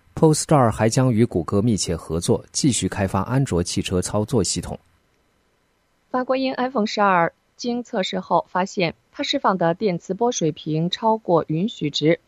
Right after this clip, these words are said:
Speaker 2: 下令苹果公司于当地时间九月十二号起把 iPhone十二从法国下架，并调整现有手机释放的电磁波。随后，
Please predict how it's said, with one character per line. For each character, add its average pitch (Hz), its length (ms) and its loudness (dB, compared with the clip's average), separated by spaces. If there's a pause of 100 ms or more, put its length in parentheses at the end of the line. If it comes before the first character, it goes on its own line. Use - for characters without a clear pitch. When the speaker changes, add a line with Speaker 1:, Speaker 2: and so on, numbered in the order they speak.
(200)
Speaker 2:
下 233 180 2
令 214 160 0
苹 226 100 -4
果 196 100 4
公 196 200 -4
司 196 260 -4
于 165 220 0
当 190 200 -2
地 165 140 -4
时 156 180 -6
间 175 240 -2
九 160 140 0
月 151 140 2
十 - 100 0
二 180 160 4
号 160 200 2
起 - 340 -6
把 165 180 0
iPhone 220 320 -2
十 - 160 -6
二 208 180 4 (120)
从 147 240 -6
法 147 160 -4
国 151 120 -2
下 165 200 0
架， 190 220 2 (340)
并 247 160 -4
调 214 200 -2
整 147 220 -4
现 160 200 -6
有 147 120 -2
手 139 220 -4
机 185 260 -4
释 - 160 -4
放 147 220 -4
的 151 80 -4
电 156 200 -2
磁 - 140 -6
波。 196 260 4 (600)
随 262 140 4
后， 240 240 4